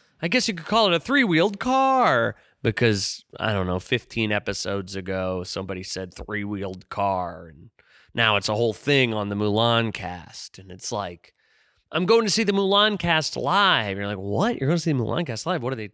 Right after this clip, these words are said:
just, it's just, like, one movie, right?" And then they would be like, "Well, they did the live action,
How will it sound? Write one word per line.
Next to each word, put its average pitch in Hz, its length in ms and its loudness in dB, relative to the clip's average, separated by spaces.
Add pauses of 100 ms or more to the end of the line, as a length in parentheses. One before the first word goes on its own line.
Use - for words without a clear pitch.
(240)
just, - 320 -16
it's 110 160 -12
just, 147 240 -10
like, 107 140 -8
one 98 580 -4
movie, 120 340 -2
right?" 101 480 0 (320)
And 123 160 2
then 117 120 4
they 110 120 4
would 110 100 2
be 113 80 2
like, 170 120 2
"Well, 302 160 6
they 269 100 4
did 220 160 0
the 226 80 2
live 202 240 2
action, 156 460 0